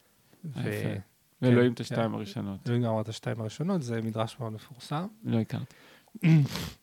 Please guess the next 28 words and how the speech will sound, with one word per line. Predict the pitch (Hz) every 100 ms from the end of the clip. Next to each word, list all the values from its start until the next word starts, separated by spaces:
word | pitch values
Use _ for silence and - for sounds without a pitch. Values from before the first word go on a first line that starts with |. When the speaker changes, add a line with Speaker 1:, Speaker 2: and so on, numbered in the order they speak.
| _ - - _ _ _ _ _ _ -
Speaker 1:
"וירד | 135 131 165 185
אדוני | 151 135 127 131
על | 123
הר | 127
סיני, | 139 - 117 101 107 120 - _ 131
אל |
ראש | 120 147 143
ההר, | 135 117 101 98 113 _ _ _ _ _ _ _ _ _ _ _ _ _ _ _ -
ויקרא | 127 123 143 175
אדוני | 160 135 131
למשה | 135 123 117 - 135 127
אל | 120
ראש | 113 139 -
ההר, | 127 120 110 92 - _ _ _ _ _
ויעל | 127 123 139 147
משה. | 127 - 120 - _ _ _
ויאמר | 135 135 160 151
אדוני | 127 123 120
אל | 120
משה, | 117 - 120 117
רד, | 113 165 180 214 - _ _
העד | - 147 165 160
בעם, | 139 123 139 143 151 _ _ _ _ _
פן | - 170
יהרסו | 165 131 120 - 175
אל | 170
אדוני | 143 127 123 117 113
לראות, | 117 - 135 -